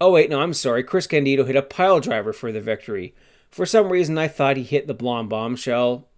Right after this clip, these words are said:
top rope power bomb in W C W. Uh, yeah, I don't, I don't think he would. He had a gr-, he had a great run in E C W, but by the time he came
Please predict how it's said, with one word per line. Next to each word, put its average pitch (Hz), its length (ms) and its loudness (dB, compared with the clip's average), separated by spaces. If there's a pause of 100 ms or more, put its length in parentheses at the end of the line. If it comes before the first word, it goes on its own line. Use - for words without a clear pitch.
top 120 260 -4
rope 127 200 -4
power 117 300 -4
bomb 123 240 -2
in 123 80 -2
W 120 220 -4
C 123 180 -4
W. 123 420 -2 (640)
Uh, 120 300 -2 (1200)
yeah, 113 320 -4
I 123 120 -2
don't, 120 140 -2
I 117 100 -6
don't 113 140 -6
think 107 140 -16
he 104 100 -10
would. 101 240 -4
He 127 140 -2
had 220 160 4
a 151 80 2
gr-, - 320 -16
he 160 100 -2
had 185 120 4
a 127 60 2
great 127 380 -4
run 120 500 -4 (120)
in - 160 -14
E 117 140 -6
C 127 200 -4
W, 123 320 -2
but 120 160 -2
by 131 80 -2
the 127 60 -6
time 165 280 -6
he 135 120 -4
came 123 500 -4